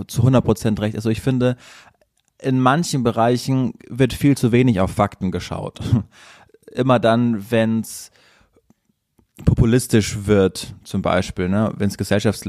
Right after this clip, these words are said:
äh, gesellschaftlich einfach sch-, schwierig ist, wenn viel, äh,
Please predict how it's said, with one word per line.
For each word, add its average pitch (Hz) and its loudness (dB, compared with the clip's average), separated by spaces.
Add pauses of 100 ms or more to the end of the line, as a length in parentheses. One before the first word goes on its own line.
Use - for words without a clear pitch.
äh, - -4
gesellschaftlich 104 -2 (180)
einfach 104 -2 (120)
sch-, - -14
schwierig 113 0
ist, 104 -2
wenn 104 0
viel, 110 0 (440)
äh, 104 -2